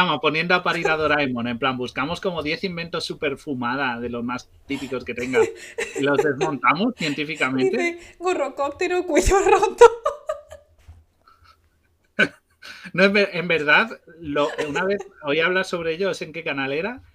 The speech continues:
Speaker 1: y explicaban de que por cómo funciona, si tú ves cómo funciona un helicóptero, eh, los helicópteros cuando pierden la hélice de atrás,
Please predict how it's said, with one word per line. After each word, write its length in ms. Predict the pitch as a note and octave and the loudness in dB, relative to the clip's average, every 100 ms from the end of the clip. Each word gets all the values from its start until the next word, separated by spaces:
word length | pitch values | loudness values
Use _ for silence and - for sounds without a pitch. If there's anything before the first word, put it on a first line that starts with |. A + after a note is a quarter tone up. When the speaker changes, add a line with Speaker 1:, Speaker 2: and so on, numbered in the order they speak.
| - - - | -20 -20 -6
Speaker 1:
y 120 | C#3+ | -2
explicaban 460 | C#3 - C3+ C3+ F3 | -2 -4 -6 -6 -4
de 120 | E3+ | -6
que 140 | E3+ | -4
por 340 | - C#3 C3 B2+ | -4 -2 -2 -4
cómo 240 | - E3+ | -6 -6
funciona, 680 | D#3 E3+ C#3 F3+ F#3 D#3+ A#3 - | -8 -14 -6 -4 -4 -8 -12 -18
si 260 | - - B2+ | -14 -10 -10
tú 340 | _ D3+ G3+ | _ -8 -6
ves 260 | C#3 F3+ - | -4 -4 -4
cómo 180 | D#3 D#3 | -6 -8
funciona 400 | F#3 E3+ F3+ F3 | -10 -10 -8 -8
un 100 | E3 | -8
helicóptero, 680 | D#3 C#3+ F#3 - C3 E3 - _ _ _ _ _ _ | -10 -6 -6 -4 -4 -4 -10 _ _ _ _ _ _
eh, 240 | B2+ A#2+ A#2+ | -6 -4 -2
los 240 | A#2+ - | -4 -4
helicópteros 540 | A#2 A#2 E3 F#3+ D#3+ | -4 -4 -4 -4 -6
cuando 400 | - A#2+ A#2 G#2+ | -6 -6 -4 -6
pierden 420 | - C#3 E3 F3+ E3 | -2 -2 -2 -4 -6
la 140 | D#3 | -6
hélice 320 | E3 D3+ D#3 | -8 -8 -6
de 100 | C3 | -6
atrás, 500 | A#2 C#3 E3+ G3 - | -6 -4 -6 -8 -18